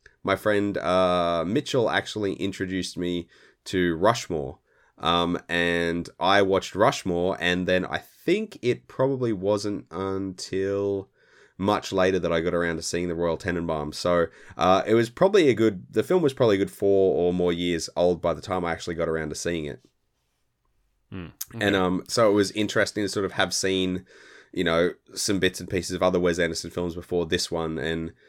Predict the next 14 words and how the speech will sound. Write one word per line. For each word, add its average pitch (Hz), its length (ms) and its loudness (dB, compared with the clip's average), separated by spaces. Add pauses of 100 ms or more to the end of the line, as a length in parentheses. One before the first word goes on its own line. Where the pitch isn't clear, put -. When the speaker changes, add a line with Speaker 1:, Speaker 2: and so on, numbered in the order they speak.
(200)
Speaker 1:
it - 260 -4
sort 90 260 2
of, 80 220 -2 (460)
I 117 80 2
guess, - 260 0
feeling 135 960 2
like 104 320 0
it - 140 -2
fit, - 600 -2 (100)
but 90 280 2
also 101 360 0
was 92 220 -2
a 90 60 -4
bit 90 300 -2